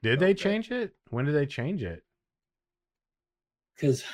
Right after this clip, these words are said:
Speaker 2: I think the one they
Speaker 1: Non-N D A
Speaker 2: shipped
Speaker 1: starts Friday. That's what I thought. Yeah, it's from fourteenth. Yeah,
Speaker 2: Oh,
Speaker 1: no
Speaker 2: okay.
Speaker 1: N D A. Fourteenth through the twenty-first, and then four, yeah, 'cause we did, those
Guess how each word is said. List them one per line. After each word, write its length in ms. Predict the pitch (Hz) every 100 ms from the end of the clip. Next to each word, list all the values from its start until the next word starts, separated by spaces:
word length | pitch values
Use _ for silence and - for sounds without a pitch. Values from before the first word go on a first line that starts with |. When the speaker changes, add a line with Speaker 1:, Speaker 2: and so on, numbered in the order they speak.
| -
Speaker 2:
I 80 | 131
think 60 | 143
the 60 | 180
one 100 | 185
they 100 | 165
Speaker 1:
Non-N 120 | 160
D 140 | 156 147
A 20 |
Speaker 2:
shipped 100 | 143
Speaker 1:
starts 300 | - 135 127
Friday. 520 | - - 170 110 98 98
That's 220 | 123 -
what 120 | 135
I 60 | 135
thought. 340 | 151 113 95
Yeah, 280 | 113 101 95
it's 180 | 92 -
from 220 | 107 101
fourteenth. 440 | 110 104 - 110 107
Yeah, 180 | - 110
Speaker 2:
Oh, 40 |
Speaker 1:
no 120 | 120
Speaker 2:
okay. 60 | 135
Speaker 1:
N 40 |
D 80 | 135
A. 140 | 117
Fourteenth 420 | 104 147 170 175 160
through 100 | 160
the 100 | 151
twenty-first, 760 | 165 156 147 120 117 127 - 127
and 80 |
then 240 | 120 113 107
four, 200 | - 131 123
yeah, 200 | 147 123
'cause 120 | 101
we 100 | 127
did, 360 | 170 147 104 98 _ _
those 380 | 123 185 156